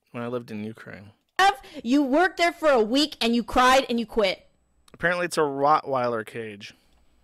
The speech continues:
Speaker 1: A Rott-, a Rottweiler cage, chat. Look at me, I'm gangster. I'm gangster. I got the big dog, the red and black. Woof, woof, woof. You send your shitty little dog at me, I'm gonna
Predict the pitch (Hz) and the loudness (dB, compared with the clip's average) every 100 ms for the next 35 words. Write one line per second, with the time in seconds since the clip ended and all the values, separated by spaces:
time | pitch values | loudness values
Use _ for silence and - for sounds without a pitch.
0 | _ _ _ _ _ _ _ _ _ _ | _ _ _ _ _ _ _ _ _ _
1 | _ _ _ _ _ _ _ 135 131 143 | _ _ _ _ _ _ _ -6 2 2
2 | 131 - - 147 160 147 156 156 - 139 | 2 -4 -4 4 4 6 6 6 4 2
3 | 127 123 120 - 120 120 - 131 123 - | 2 0 -4 -6 -10 -10 -6 -4 -4 -6
4 | - - _ 156 170 160 160 151 165 151 | -14 -20 _ -4 -2 -2 0 0 -2 -4
5 | 135 127 151 127 - 143 135 - _ - | -4 -2 -2 -6 -6 -2 -2 -2 _ -2
6 | 156 147 135 147 135 - 139 143 139 135 | 0 0 -2 -2 -4 -2 -2 0 -2 0
7 | 147 135 147 127 127 120 131 123 135 131 | 0 0 -2 -6 -6 -4 -2 0 0 -2
8 | 131 127 131 135 131 120 127 131 135 151 | -4 -2 -2 -2 -2 -4 -4 -6 -12 -8
9 | 156 - 117 143 139 - 139 127 147 - | -8 -8 -6 -6 -6 -4 -2 -2 -6 -6
10 | 160 156 143 - 151 147 151 147 139 135 | -4 -4 -4 -4 -4 -2 0 0 0 0
11 | 139 127 135 135 139 139 131 | 0 -2 -4 -4 -4 -4 -6